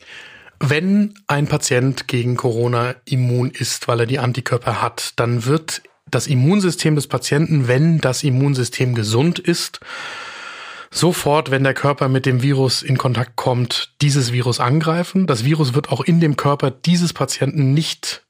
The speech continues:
vervielfältigt und wieder abgegeben, also ausgehustet. Und dann ist es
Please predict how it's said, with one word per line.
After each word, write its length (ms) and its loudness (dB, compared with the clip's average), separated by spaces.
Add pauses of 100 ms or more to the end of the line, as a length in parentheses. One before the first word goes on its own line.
(120)
vervielfältigt 880 0
und 200 0
wieder 320 2 (400)
abgegeben, 580 0
also 220 0
ausgehustet. 880 0 (720)
Und 160 0
dann 80 0
ist 160 -2
es 180 0